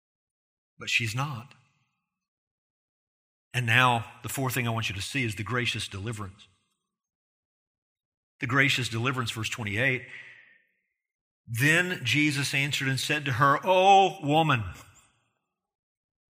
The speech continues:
your faith is great. It shall be done for you as you wish." And her daughter was healed at once.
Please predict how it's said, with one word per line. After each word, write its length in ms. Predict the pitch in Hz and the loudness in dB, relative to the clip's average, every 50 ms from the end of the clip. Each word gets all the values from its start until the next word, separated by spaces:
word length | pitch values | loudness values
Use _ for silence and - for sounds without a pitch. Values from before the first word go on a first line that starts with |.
| _ _ _ _ _ _ | _ _ _ _ _ _
your 180 | - 123 131 131 | -4 -2 0 0
faith 360 | - - 147 135 135 131 - | 0 2 2 2 2 2 0
is 160 | 123 113 95 | -2 -4 -4
great. 480 | 90 87 87 85 82 85 82 - - - _ _ _ _ _ _ _ _ _ _ _ _ _ _ _ _ _ _ _ _ _ _ _ _ _ _ _ _ _ _ _ _ _ _ _ _ _ _ _ - | -6 -8 -10 -8 -8 -8 -10 -12 -18 -20 _ _ _ _ _ _ _ _ _ _ _ _ _ _ _ _ _ _ _ _ _ _ _ _ _ _ _ _ _ _ _ _ _ _ _ _ _ _ _ -6
It 140 | 135 151 - | -4 0 2
shall 240 | - 151 143 135 | 2 2 2 2
be 160 | 127 131 123 117 | 2 0 0 2
done 220 | 131 131 139 139 | 2 0 0 0
for 120 | 135 - | -2 -2
you 180 | 127 120 120 120 | -2 0 0 0
as 200 | 117 117 110 110 | 0 -2 -2 -4
you 80 | 117 113 | -6 -6
wish." 440 | 95 82 78 87 82 - - - - _ _ _ _ _ _ _ _ _ _ _ _ _ _ _ _ _ _ _ _ _ _ _ _ _ _ _ _ _ _ _ _ _ _ - | -8 -10 -10 -10 -10 -10 -12 -14 -16 _ _ _ _ _ _ _ _ _ _ _ _ _ _ _ _ _ _ _ _ _ _ _ _ _ _ _ _ _ _ _ _ _ _ -10
And 200 | 107 110 117 104 | -8 -6 -6 -4
her 100 | 113 120 | -4 -4
daughter 340 | 110 120 117 120 123 123 | -2 0 0 0 0 -2
was 200 | 120 110 107 107 | -4 -6 -6 -8
healed 320 | - - 120 117 117 113 110 | -8 -6 -6 -6 -6 -8 -8
at 180 | 101 - 82 | -12 -14 -14
once. 480 | 80 90 85 80 - - - - - - | -12 -12 -12 -12 -14 -20 -20 -20 -20 -20